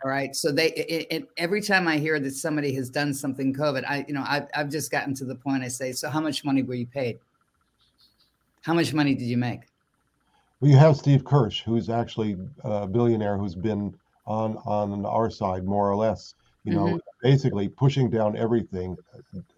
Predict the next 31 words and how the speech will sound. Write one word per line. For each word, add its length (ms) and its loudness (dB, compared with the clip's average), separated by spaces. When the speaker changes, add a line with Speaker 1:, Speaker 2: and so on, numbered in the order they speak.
Speaker 2:
trying 340 2
to 320 -4
discover 480 2
and 120 0
open 300 0
up 200 -2
every 240 -4
fact, 400 -6
make 180 -4
it 140 -6
plain 240 -2
as 160 -4
day 240 -2
so 220 -4
that 460 -2
the, 100 -6
the 180 -10
corruption 420 -6
is 140 -12
apparent. 380 -8
Speaker 1:
He 240 6
has, 300 6
but 120 0
he 140 0
stands 460 -2
alone 420 0
in 140 -4
a 100 -2
lot 240 -2
of 80 -2
ways. 520 -8